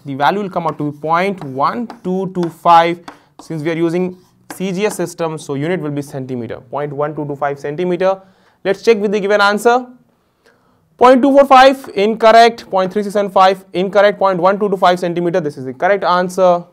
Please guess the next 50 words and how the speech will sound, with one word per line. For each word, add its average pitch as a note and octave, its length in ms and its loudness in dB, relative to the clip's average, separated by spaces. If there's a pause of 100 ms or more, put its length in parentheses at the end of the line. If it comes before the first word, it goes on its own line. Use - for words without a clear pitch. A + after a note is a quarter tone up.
(280)
Rest F#3+ 380 -8
are C#3 420 -2
incorrect. B2+ 600 -10 (800)
So C3 60 -8
I - 20 -8
believe F3 300 -4
that E3 260 2
in B2+ 160 -8
this F3+ 200 -8
case, F3 340 -6 (120)
you C#3+ 220 -8
have C#3 260 0
understood D3+ 380 -8
what, C3+ 460 -6 (420)
how E3 220 -2
to E3+ 100 -8
find D3+ 180 -8
out C#3 60 -6
the C3 40 -10
depression. F3 500 -8
I C#3 120 -6
have C#3+ 220 -14
talked F#3 220 0
about C#3 360 -2 (300)
the C3+ 100 -6
girders E3+ 520 2
that D#3+ 200 -4
we D3 160 -6
use D3 300 -2
in C3+ 100 -6
our B2 140 -2
buildings. D3 680 -6 (260)
The B2+ 80 -12
top - 500 0
portion D#3 300 -4
you C#3+ 60 -8
can C3 120 -8
see D3+ 180 -10
on C3 300 -4
your B2+ 160 -4
roofs F#3+ 340 -2
of C3+ 160 -10
your C3 100 -8
building, C#3 260 -4
on B2 100 -6
the A#2 60 -12
ceiling F3 300 -2
of C#3 120 -6
your B2+ 100 -10
building, D3+ 400 -6